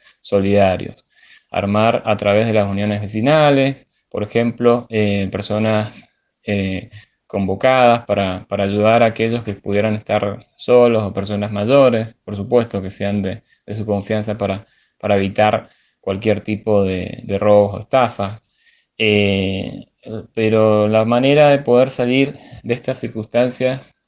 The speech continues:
es entre todos. Los profesionales de la salud agradecemos mucho el apoyo y el afecto que, que nos brinda la población.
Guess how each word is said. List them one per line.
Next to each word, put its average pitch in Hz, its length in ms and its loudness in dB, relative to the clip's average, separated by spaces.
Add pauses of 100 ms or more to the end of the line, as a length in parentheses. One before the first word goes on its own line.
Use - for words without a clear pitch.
es 117 380 -4 (380)
entre 104 320 0
todos. - 500 -4 (480)
Los 101 140 -2
profesionales 110 520 2
de 123 60 2
la 113 80 2
salud 117 300 0
agradecemos 113 560 2
mucho 139 420 2
el 113 140 4
apoyo 135 500 4
y 113 60 4
el 101 80 0
afecto 123 500 -2
que, 101 340 -4
que 107 100 -8
nos 104 120 -4
brinda 113 260 0
la 113 140 2
población. 139 600 0